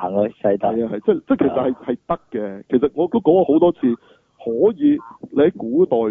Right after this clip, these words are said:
Speaker 2: 遇到外星人而同外星人大戰係冇問題嘅。
Speaker 1: 係。
Speaker 2: 嚇，即係你可以外星人嚟到地球嗰陣，原來三國時代，嚇，冇問題㗎，
Speaker 1: 嗯。
Speaker 2: 其實冇問題㗎，係啊，你點樣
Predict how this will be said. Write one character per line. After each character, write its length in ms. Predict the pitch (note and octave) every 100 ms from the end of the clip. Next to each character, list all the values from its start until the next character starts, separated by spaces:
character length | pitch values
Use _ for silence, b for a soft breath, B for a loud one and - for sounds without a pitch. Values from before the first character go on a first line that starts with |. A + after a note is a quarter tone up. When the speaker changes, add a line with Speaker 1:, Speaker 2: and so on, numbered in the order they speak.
| A2 _ -
Speaker 2:
遇 220 | A#3 B2
到 80 | C#3
外 260 | D#3+ A2 A2+
星 180 | D3 C#3+
人 120 | F#2 - A2
而 60 |
同 120 | G#2 G#2
外 160 | A#2 A2+
星 100 | E3
人 100 | G#2
大 140 | - G2+
戰 180 | G2+ B2
係 160 | C3 G#2+
冇 160 | A2
問 200 | C3+ G#2
題 200 | G#2+ G#2+
嘅。 100 | G#2 - _ _ _ _ _ _ -
Speaker 1:
係。 460 | F#2+ F2 F#2 E2 D#2+ _ -
Speaker 2:
嚇， 140 | G#2+ - _
即 60 | A#3
係 40 |
你 180 | F3 E3
可 140 | F#3+
以 100 | E3
外 160 | C3+ C3
星 100 | G3
人 120 | C3
嚟 240 | A2 A2 A#2+
到 100 | C#3
地 160 | A#2 A2+
球 140 | G#2+
嗰 140 | D3
陣， 180 | D3+ B2+ -
原 140 | G2
來 100 | A2
三 260 | - D#3+ E3
國 160 | C3+ A2 -
時 140 | G2
代， 80 | G#2 G2+ - _ _ _ _ _ -
嚇， 100 | - _
冇 160 | C#3 G#3+
問 140 | F3 D#2
題 60 | - A#2+ D#3+
㗎， 60 |
Speaker 1:
嗯。 40 | -
Speaker 2:
其 60 | - A#2+
實 100 | C#3
冇 120 | B2+ C3+
問 180 | B2 A2+
題 80 | G2 A2
㗎， 80 | - _ _
係 140 | G#2+ A2
啊， 80 | - _ _
你 120 | - F3+
點 160 | -
樣 80 | G3